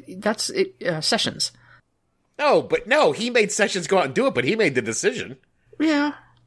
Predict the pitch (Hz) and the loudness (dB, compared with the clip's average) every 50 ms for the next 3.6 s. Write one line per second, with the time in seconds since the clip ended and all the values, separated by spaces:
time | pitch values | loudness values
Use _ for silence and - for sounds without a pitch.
0 | _ _ _ _ _ - 233 220 226 269 - - - - - 190 185 - 214 - | _ _ _ _ _ -8 -4 -2 -2 -2 -2 -2 -4 -2 -2 -4 -4 -2 -2 0
1 | - - 82 - - - - - - 170 160 - 120 - - - - - - - | 0 -2 -2 -4 -4 -4 -4 -4 -6 -4 -2 -4 -4 -4 -2 -2 -2 -4 -4 -8
2 | - - - - 170 165 - - 202 196 185 - - 160 - _ _ _ - 175 | -14 -16 -8 -6 -6 -4 -2 -2 0 0 -2 -4 -8 -14 -20 _ _ _ -6 -4
3 | 165 160 151 - - 165 156 147 139 135 - | -2 -2 -2 -2 -4 -2 -2 -2 -4 -6 -8